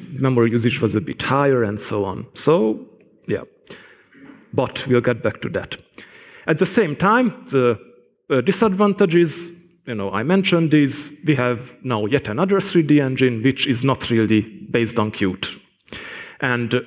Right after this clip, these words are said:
of course, this raises concerns, probably, uh, in everyone's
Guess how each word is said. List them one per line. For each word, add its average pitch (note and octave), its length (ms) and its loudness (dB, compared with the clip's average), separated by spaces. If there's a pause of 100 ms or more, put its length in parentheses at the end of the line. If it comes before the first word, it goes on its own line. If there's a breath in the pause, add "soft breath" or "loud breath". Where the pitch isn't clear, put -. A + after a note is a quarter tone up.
(220)
of - 160 -6
course, A2 160 0
this - 220 -2
raises A2+ 340 0
concerns, C#3 760 0 (920)
probably, G2 440 0 (360)
uh, F#2+ 260 -4
in G2 280 -6 (200)
everyone's G2+ 680 -2